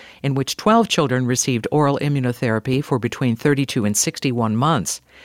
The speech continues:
and then continued on oral food challenges. Nine of these twelve children were considered clinically tolerant after a four-week oral food challenge and now have peanut in their diets.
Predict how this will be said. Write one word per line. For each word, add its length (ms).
and 160
then 240
continued 500
on 220
oral 300
food 240
challenges. 680
Nine 280
of 80
these 180
twelve 280
children 460
were 100
considered 480
clinically 520
tolerant 540
after 340
a 60
four-week 560
oral 240
food 260
challenge 480
and 260
now 240
have 340
peanut 420
in 140
their 140
diets. 520